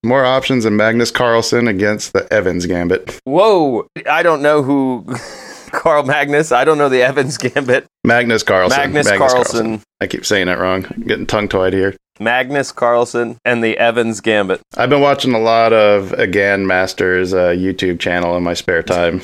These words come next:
Speaker 1: Uh, he covers all the, the famous chess players.
Speaker 2: <laughs>
Speaker 1: And I figured I wanted to throw one of those in for, for Wyatt, one of the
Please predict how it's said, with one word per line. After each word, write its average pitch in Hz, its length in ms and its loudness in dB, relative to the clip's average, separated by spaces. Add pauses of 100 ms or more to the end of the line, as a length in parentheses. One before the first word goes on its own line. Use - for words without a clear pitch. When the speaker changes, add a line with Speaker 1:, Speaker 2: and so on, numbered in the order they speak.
(140)
Speaker 1:
Uh, 92 100 -6
he 90 180 -2
covers 90 360 0
all 85 160 0
the, 85 320 2
the 101 140 -2
famous 90 320 -4
chess - 280 -4
players. 175 520 0
Speaker 2:
<laughs> 427 40 4 (400)
Speaker 1:
And - 120 2
I 113 60 0
figured 135 260 2
I 120 80 4
wanted 113 260 2
to - 60 -6
throw 110 180 4
one 104 120 2
of 101 60 4
those 101 200 2
in 95 160 0
for, 90 360 -2
for 95 180 -2
Wyatt, 92 500 0
one 95 180 -4
of 92 100 -2
the 92 340 0